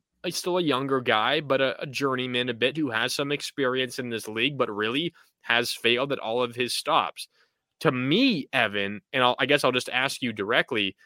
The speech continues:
because to me, I feel like Kyle Shanahan has a good sense, at least in his mind. He thinks he knows what Trey Lance is, and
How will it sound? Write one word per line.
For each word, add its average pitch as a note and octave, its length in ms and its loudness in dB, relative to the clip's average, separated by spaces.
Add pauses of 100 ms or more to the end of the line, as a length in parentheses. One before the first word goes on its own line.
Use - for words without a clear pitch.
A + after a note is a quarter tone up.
(160)
because B2 280 4 (100)
to D3 100 2
me, F#3+ 400 2
I G3 220 4
feel D3 280 2
like A#2+ 280 4
Kyle C3 260 2
Shanahan B2 640 2 (440)
has G3 260 2
a G3 40 0
good F#3+ 220 6
sense, G3+ 500 2
at D3+ 120 -2
least E3 280 -4
in F3 120 -4
his E3 240 2
mind. D3 560 0
He D#3+ 140 -6
thinks A3 360 0
he D#3+ 160 0
knows B2+ 400 4 (200)
what C3 240 2
Trey C3 300 2
Lance A2 440 0
is, G#2 380 -6 (380)
and D3 440 2